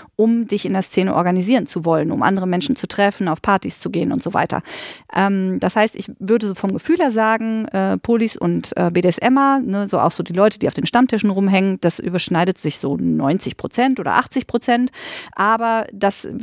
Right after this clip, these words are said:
spiegelt nicht die Realität wider. Ich glaube, die Realität ist deutlich weniger, dass da die Überschneidung vielleicht so bei fünfzig Prozent liegt oder bei vierzig. Und deswegen glaube ich, dass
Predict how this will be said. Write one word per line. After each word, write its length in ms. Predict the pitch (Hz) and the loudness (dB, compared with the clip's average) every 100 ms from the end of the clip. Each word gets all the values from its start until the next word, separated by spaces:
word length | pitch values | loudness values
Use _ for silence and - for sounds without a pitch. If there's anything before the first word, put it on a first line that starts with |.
| 90 - | -10 -10
spiegelt 360 | - - 208 202 | -6 0 2 2
nicht 160 | 208 - | 0 0
die 60 | |
Realität 540 | 180 170 165 - 233 202 | 2 4 2 2 2 4
wider. 160 | 202 | 2
Ich 80 | 190 | 4
glaube, 220 | 175 175 | 2 2
die 120 | 170 | 0
Realität 540 | 175 180 170 170 185 180 | 2 4 2 2 0 0
ist 120 | - | 2
deutlich 320 | 156 - - | 2 2 2
weniger, 320 | 143 131 135 | 2 4 0
dass 140 | 165 - | -2 0
da 80 | 170 | 0
die 80 | |
Überschneidung 520 | 170 165 180 160 170 160 | 2 0 0 0 0 0
vielleicht 260 | 202 196 | 0 2
so 80 | 233 | 0
bei 260 | 202 202 190 | 2 2 0
fünfzig 460 | 165 147 - - | -4 -4 -6 -10
Prozent 360 | - - 135 - | -8 -4 -4 -4
liegt 220 | 185 - | -4 0
oder 120 | 220 | 0
bei 120 | 214 | 2
vierzig. 500 | 190 - - - - - _ _ _ _ - | 0 -4 -8 -10 -14 -20 _ _ _ _ -4
Und 160 | 220 247 | 2 2
deswegen 400 | 285 285 285 247 | 2 0 2 2
glaube 260 | 196 240 | 2 0
ich, 160 | 240 - | -2 0
dass 240 | 214 - | 0 0